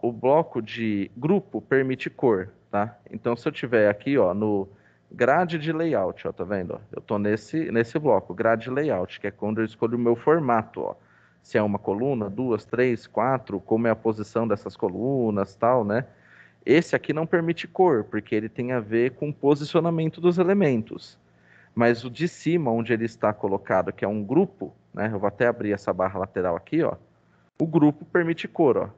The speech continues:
Foi aqui que eu alterei a cor. Só que percebam que aqui, ó, altera a cor de tudo, do fundo inteiro. E se eu quisesse colocar uma corzinha diferente na coluna, eu posso?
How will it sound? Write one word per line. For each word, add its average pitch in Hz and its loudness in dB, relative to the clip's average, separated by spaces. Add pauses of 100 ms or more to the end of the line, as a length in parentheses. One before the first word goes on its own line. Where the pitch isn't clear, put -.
Foi 123 0
aqui 117 0
que - -6
eu 139 4
alterei 143 -2
a 170 -2
cor. 135 0 (520)
Só - -2
que 131 -6
percebam 147 -2
que 151 -6
aqui, 165 -2
ó, 143 6
altera 139 4
a 143 -4
cor 156 2
de 190 -8
tudo, 160 -6
do 123 -6
fundo 156 -4
inteiro. 135 0 (480)
E - -2
se - -2
eu 196 6
quisesse 170 0
colocar 147 0
uma 131 -4
corzinha 131 -2
diferente 123 -2
na 131 0
coluna, 156 0
eu 101 2
posso? - 0